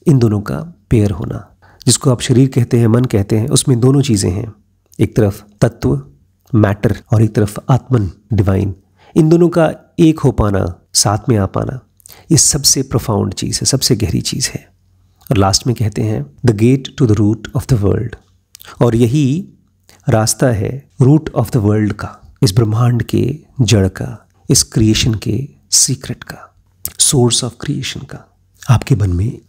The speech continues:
आपके ही शरीर में आत्मन है, इसको कभी कोई चिंता नहीं होती, जो सब कुछ जानती है,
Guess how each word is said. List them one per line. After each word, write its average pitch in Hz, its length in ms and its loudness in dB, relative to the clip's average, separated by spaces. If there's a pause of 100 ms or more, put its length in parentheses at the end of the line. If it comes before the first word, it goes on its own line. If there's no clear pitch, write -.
(120)
आपके 131 280 0
ही 143 100 2
शरीर 107 420 0
में 87 100 -6 (340)
आत्मन 110 340 2
है, 101 380 -8 (260)
इसको - 180 -4
कभी 160 200 2
कोई 175 320 -2
चिंता 143 360 4
नहीं 117 220 -4
होती, - 260 -12 (380)
जो 196 60 4
सब - 240 0
कुछ 214 140 -2
जानती 131 400 2
है, 120 340 -8